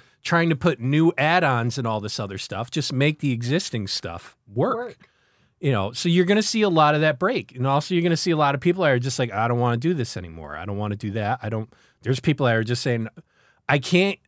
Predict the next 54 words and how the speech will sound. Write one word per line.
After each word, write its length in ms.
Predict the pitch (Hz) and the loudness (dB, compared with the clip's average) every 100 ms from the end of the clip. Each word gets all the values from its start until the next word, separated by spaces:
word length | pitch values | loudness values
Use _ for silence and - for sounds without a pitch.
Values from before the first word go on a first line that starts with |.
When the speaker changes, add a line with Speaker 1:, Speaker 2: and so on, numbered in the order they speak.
| - | -8
Speaker 1:
get 160 | 139 147 | 2 4
over 300 | 147 131 110 | 4 2 0
it. 80 | 101 | 0
Like, 180 | 110 - | -2 -2
I, 140 | 117 127 | -2 0
I 40 | 120 | -2
can't 260 | 123 160 | 0 0
believe 280 | 143 143 139 | 2 2 2
we 160 | 127 117 | 2 4
live 180 | 127 131 | 4 4
in 80 | |
a 60 | 123 | 2
world 320 | 113 131 135 | 4 4 4
like 160 | 107 85 | 0 -6
this. 240 | 87 - | -10 -8
We 80 | 120 | -6
couldn't 240 | - 160 | 2 2
be 140 | 143 151 | 4 4
more 200 | 139 117 | 4 2
privileged, 640 | - 147 120 87 78 - _ _ _ | 2 0 0 -4 -10 -16 _ _ _
where 100 | 156 | 0
someone 300 | 139 170 160 | 2 4 2
could 140 | 135 135 | 2 2
just 180 | 135 - | 2 2
sit 140 | 156 | 0
there 160 | 143 117 | 2 0
and 100 | 104 | 0
say, 220 | 113 95 - _ - | -2 -2 -10 _ 0
'I'm 100 | 139 | 2
not 160 | 135 123 | 4 2
gonna 160 | 107 | -2
work 240 | 95 90 - | -2 -4 -8
anymore. 420 | 80 80 76 - _ _ _ _ - | -16 -18 -20 -20 _ _ _ _ -2
I'm 120 | 131 | 0
done 240 | 131 131 120 | 4 4 4
working.'" 420 | 104 98 76 82 _ _ _ _ - | 0 -4 -10 -16 _ _ _ _ 0
Like, 220 | 135 123 - | 2 2 -6
Speaker 2:
Yeah. 220 | 240 165 147 _ | -14 -12 -12 _
Speaker 1:
do 100 | 185 | 4
you 60 | 262 | 6
know 100 | 233 | 6
how 200 | 240 226 | 6 2
good 460 | 127 156 170 175 | 2 4 6 6
the 120 | 151 135 | 4 2
world 460 | 123 139 143 143 | 4 6 6 4
has 280 | 143 131 - | 2 2 0
to 80 | 147 | -2
be 380 | 120 117 110 113 _ _ - | 0 2 2 -2 _ _ -10
Speaker 2:
For 60 | |
you 180 | 196 202 | -8 -4
to 60 | 190 | -6
say 140 | - 165 | 2 4
Speaker 1:
for 60 | |
you 80 | 156 | 6